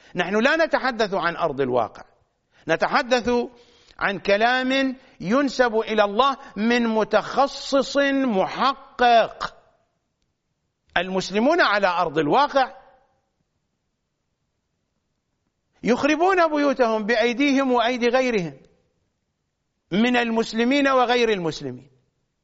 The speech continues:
هذا واقع لا شأن لنا به. هل يوجد في القرآن هذا المعنى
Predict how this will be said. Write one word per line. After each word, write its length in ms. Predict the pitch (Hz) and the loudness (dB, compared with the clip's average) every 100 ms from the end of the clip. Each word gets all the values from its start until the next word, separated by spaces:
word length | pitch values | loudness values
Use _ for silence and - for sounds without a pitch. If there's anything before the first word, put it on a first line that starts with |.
| _ _ - | _ _ -2
هذا 480 | 254 277 294 285 | 0 2 2 2
واقع 600 | 285 339 349 - 202 175 165 - _ - | 2 2 0 -2 -4 -4 -6 -14 _ 0
لا 200 | 277 311 | 0 2
شأن 300 | 294 240 233 | 0 0 2
لنا 320 | 214 196 165 | 2 0 -2
به. 240 | 143 95 - _ _ _ _ _ _ _ _ _ _ _ _ _ _ _ _ _ _ - | -4 -12 -18 _ _ _ _ _ _ _ _ _ _ _ _ _ _ _ _ _ _ -4
هل 180 | 226 269 | -2 2
يوجد 500 | 349 427 349 320 269 | 2 2 2 2 0
في 160 | 208 | 0
القرآن 840 | 214 - 196 185 226 247 214 147 95 - _ _ _ _ _ _ _ _ _ - | -2 0 0 2 0 0 0 -4 -6 -16 _ _ _ _ _ _ _ _ _ -8
هذا 320 | 175 226 220 | -4 -2 -2
المعنى 720 | 220 202 220 208 226 233 240 | -4 -2 -2 -2 -2 -2 -4